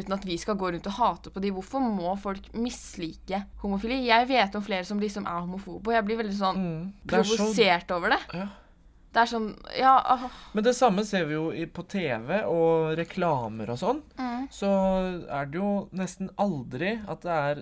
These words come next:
Speaker 2: to av samme kjønn som er kjærester i reklamer.
Speaker 1: Mm. Apropos reklamer, har du sett den Talkmore-reklamen?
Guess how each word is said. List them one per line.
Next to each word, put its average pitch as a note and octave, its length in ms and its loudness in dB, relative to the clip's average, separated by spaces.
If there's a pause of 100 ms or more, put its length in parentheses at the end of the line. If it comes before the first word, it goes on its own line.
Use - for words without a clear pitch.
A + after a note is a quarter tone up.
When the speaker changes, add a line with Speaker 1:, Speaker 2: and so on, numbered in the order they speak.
Speaker 2:
to C#3+ 180 -10
av D3 60 -6
samme C#3 220 -4
kjønn C#3 260 -8
som D3+ 220 -10
er B2+ 160 -4
kjærester B2+ 420 -6
i A#2+ 140 -10
reklamer. C#3 460 -4
Speaker 1:
Mm. - 40 -18
Apropos A3 460 -4
reklamer, G3+ 300 -4
har G#3 80 0
du G#3 60 -8
sett G3 200 -10
den F3+ 80 -10
Talkmore-reklamen? E3+ 840 -10